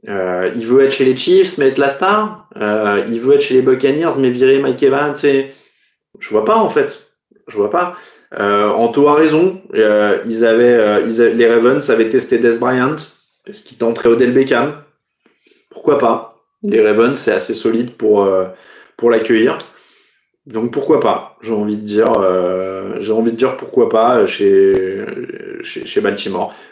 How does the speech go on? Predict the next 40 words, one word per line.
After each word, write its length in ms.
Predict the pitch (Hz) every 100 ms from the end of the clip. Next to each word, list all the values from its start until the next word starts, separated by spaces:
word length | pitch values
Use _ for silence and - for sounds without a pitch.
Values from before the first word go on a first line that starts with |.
| -
Donc 120 | 113
Baltimore, 880 | 131 - 143 143 151 175 170 - - 113
les 100 | 113
Raiders 500 | 120 120 127 151 - - - _
et 100 | 110
les 80 | 113
Saints, 540 | 110 110 113 127 - _ _ -
selon 220 | 117 113
ce 80 | -
qu'il 140 | 120
veut. 400 | 104 - - _
Ça 140 | - 104
me 60 |
semble 260 | 98 110 110
être, 200 | 104 104
euh, 280 | 95 90 90 - - - - _ -
être 140 | 107 107
des, 300 | 101 95 92
des 140 | 95
franchises 440 | - 101 - 113 -
qui 80 |
sont 180 | - 107
plutôt 260 | 107 - 110
bien 140 | 107
placées 340 | 107 117 - 113
en 120 | 104
effet. 280 | 90 104 110
Euh, 440 | 98 87 87 87 85 _ _ _ _ _ _ _ _ -
euh, 380 | - - - -
je 100 | -
pense 180 | 98
qu'en 280 | - 98 92
effet, 240 | 90 107 101
il, 300 | 95 95 98
il, 180 | 95 98 104
il 80 | 110
irait 200 | 98 98
bien 140 | 107
dans 120 | 104
cela. 520 | 95 101 87 - -